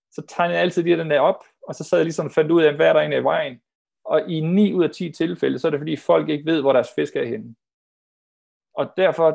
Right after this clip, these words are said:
den der taktik med, at du stille og roligt netværker, uden at bruge LinkedIn, det må du også gerne, men bare stille spørgsmål, lytte,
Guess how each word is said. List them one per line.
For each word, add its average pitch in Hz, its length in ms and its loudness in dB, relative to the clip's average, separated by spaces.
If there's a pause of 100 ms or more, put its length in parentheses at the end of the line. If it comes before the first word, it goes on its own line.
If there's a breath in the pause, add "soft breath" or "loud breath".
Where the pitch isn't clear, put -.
den 196 160 4
der 180 120 0
taktik 139 540 -6
med, 170 80 -6
at 151 80 -2
du 147 80 -6
stille 190 400 0
og 156 160 0
roligt 165 280 -2
netværker, 120 760 0
uden 180 160 0
at 180 80 0
bruge 156 200 0
LinkedIn, 147 320 -4 (380)
det - 80 -12
må 165 100 0
du 190 80 0
også 151 120 -4
gerne, 143 260 -2 (420)
men 143 120 -8
bare 190 160 0
stille 170 200 -6
spørgsmål, 170 640 0
lytte, 180 420 0